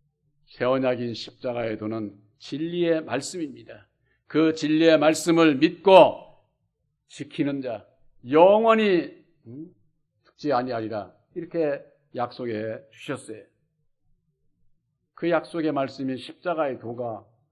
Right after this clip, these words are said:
하나님의 뜻이에요. 그래서 마태복음 칠 장 이십 절에 "주여, 주여" 하는 자마다 다 천국에 들어가는 것이 아니라 아버지의 뜻대로 행하는 자라야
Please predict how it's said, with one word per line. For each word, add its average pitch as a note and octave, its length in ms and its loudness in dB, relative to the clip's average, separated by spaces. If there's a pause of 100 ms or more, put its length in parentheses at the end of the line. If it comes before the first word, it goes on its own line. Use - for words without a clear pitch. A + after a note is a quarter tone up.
(120)
하나님의 F#3+ 640 -12
뜻이에요. G#3 560 -10 (680)
그래서 A2+ 540 -4 (240)
마태복음 C3+ 600 -2
칠 C3+ 240 -10
장 C3+ 480 -4 (240)
이십 C3 300 -16
절에 B2 440 -4 (360)
"주여, A3 540 6
주여" G#3+ 280 6
하는 G3+ 300 8
자마다 F#3 380 6
다 E3 200 6
천국에 A#3 420 -10
들어가는 G3 340 -8
것이 D#3 200 -10
아니라 C#3 280 -16 (840)
아버지의 C3 720 -2
뜻대로 B3 760 2
행하는 G3+ 420 0
자라야 F3 640 8